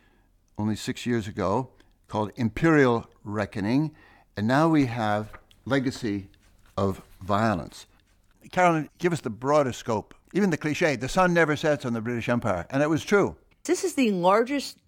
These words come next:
Speaker 2: empire in human history. The British Empire encompassed more than a quarter of the world's landmass. At its height in the twentieth century, seven hundred million subjects,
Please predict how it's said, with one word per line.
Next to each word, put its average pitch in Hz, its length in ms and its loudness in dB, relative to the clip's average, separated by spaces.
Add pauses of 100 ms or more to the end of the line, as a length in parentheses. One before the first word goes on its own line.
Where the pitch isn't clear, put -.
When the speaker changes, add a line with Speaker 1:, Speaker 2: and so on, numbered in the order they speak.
(180)
Speaker 2:
empire 151 480 0
in 147 80 -2
human 160 260 -4
history. 156 420 -6 (260)
The 175 80 -8
British 240 340 2
Empire 185 520 0
encompassed 147 560 -8
more 135 460 -4
than 135 400 -4
a - 80 -16
quarter 262 400 2
of 254 60 0
the 214 80 -2
world's 180 320 0
landmass. 139 680 -4 (480)
At 143 100 2
its 127 140 -4
height 214 400 0
in 175 80 -4
the 165 80 -2
twentieth 156 340 -2
century, 143 480 -6
seven 240 380 2
hundred 190 240 -2
million 127 360 0
subjects, - 600 -8